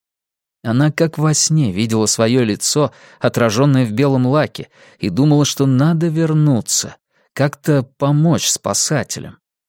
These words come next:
Обернувшись, она увидела, как бригада скорой поднимает на носилки того голого.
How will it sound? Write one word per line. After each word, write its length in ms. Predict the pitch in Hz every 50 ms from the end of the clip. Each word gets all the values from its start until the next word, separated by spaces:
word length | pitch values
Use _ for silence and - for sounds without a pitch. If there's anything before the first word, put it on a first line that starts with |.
| _ _ _ _ _ _
Обернувшись, 760 | - 113 107 120 123 120 123 131 139 143 135 - 139 131 - 135
она 260 | 139 135 131 131 127
увидела, 420 | 123 110 123 139 131 131 127 123 117
как 180 | - 120 107
бригада 420 | 107 117 117 117 120 135 135 127 113
скорой 420 | - - - 131 131 139 135 120
поднимает 600 | 113 - 123 107 113 113 110 113 127 135 127 - -
на 80 | 117
носилки 640 | 110 107 104 98 - - - 131 131 120 - 127 117
того 520 | 113 _ - 110 104 98 98 110 120 113
голого. 600 | 98 101 120 131 117 92 80 67 58 62 - -